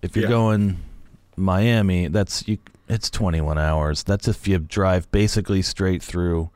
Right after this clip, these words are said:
Speaker 1: Only stop to get gas. Everybody runs in, grabs a Twinkie or some,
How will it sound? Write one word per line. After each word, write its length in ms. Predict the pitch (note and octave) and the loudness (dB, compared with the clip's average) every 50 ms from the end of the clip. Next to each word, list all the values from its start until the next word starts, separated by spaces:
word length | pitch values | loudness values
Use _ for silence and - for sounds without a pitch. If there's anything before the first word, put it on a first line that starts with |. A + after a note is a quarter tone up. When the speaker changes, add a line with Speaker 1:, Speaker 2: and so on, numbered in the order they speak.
| - - _ - - | -18 -20 _ -2 0
Speaker 1:
Only 300 | B2+ C#3 C3+ C3 B2+ A#2 | 2 2 4 2 2 2
stop 320 | - - B2 A2+ G#2+ G2+ | 2 2 2 2 2 2
to 80 | - G2+ | 0 0
get 260 | G2 G#2+ G2 - - | 0 0 0 0 0
gas. 380 | F#2 G2 F#2 F2+ F2+ F2+ - G#2+ | 0 2 2 4 2 2 0 0
Everybody 340 | G2+ G#2 G2+ F#2 G2+ G2 E2+ | 0 0 2 2 2 2 2
runs 540 | D#2+ F#2+ A2 A#2+ B2 B2 B2 B2 G2+ G2+ | 2 2 2 2 4 4 2 2 2 2
in, 260 | G#2+ G#2 G#2 G2+ G2+ F2 | 2 4 4 2 2 2
grabs 300 | G#2 G#2 G#2+ A2 F#2 G2+ | 2 2 2 2 2 0
a 80 | F#2 | -2
Twinkie 520 | - - - - A2+ G#2+ G2 - F#2+ F#2+ F#2+ | -2 -2 -2 0 0 0 0 0 0 0 2
or 60 | F2+ | 0
some, 240 | - - F#2+ F2+ | 0 0 -2 -2